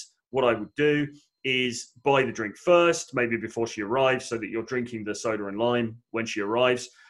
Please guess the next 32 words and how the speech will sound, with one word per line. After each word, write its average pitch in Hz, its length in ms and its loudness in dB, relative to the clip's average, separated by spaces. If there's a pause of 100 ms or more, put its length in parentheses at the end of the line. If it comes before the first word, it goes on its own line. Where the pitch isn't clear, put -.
(120)
Hopefully, 185 720 4 (200)
she's 131 220 -6
not 131 180 2
gonna 117 200 -2 (220)
ask, 170 200 -4 (440)
um, 113 300 2 (100)
what 123 220 -2
you're 117 100 -6
drinking. 170 540 -2
If 151 120 2
she - 360 -8
does, 165 580 4 (260)
then 127 540 2
you 135 180 -4
then 127 180 2
have 117 180 -6
to - 80 -20
decide 110 580 0
what 113 220 0
you're 117 120 -2
going 101 200 -6
to - 120 -20
say. 120 320 0
You 107 140 -8
can 117 120 -6
either 110 120 0
just - 360 -12 (500)
be 139 140 6
upfront 117 420 2
and 107 100 -8
tell 147 320 4
her. 170 260 4